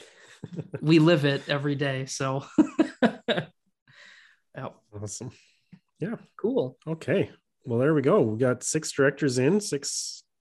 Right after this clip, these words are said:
Speaker 1: great picks, I think. Um, yeah. Do you guys have any final words or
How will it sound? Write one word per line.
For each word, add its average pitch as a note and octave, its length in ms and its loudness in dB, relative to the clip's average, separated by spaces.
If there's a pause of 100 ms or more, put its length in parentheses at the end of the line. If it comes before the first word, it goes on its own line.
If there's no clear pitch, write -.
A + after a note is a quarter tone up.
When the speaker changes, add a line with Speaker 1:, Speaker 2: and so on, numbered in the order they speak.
(100)
Speaker 1:
great B2 280 -6
picks, - 280 -4
I G2 80 -4
think. G2+ 320 -10 (920)
Um, A2+ 440 -4 (1600)
yeah. F#3 160 4
Do - 160 -6
you A2 40 -4
guys A#2 140 2
have A2+ 100 0
any A#2+ 200 2
final A2+ 320 -2
words D3 380 0
or G#2 320 0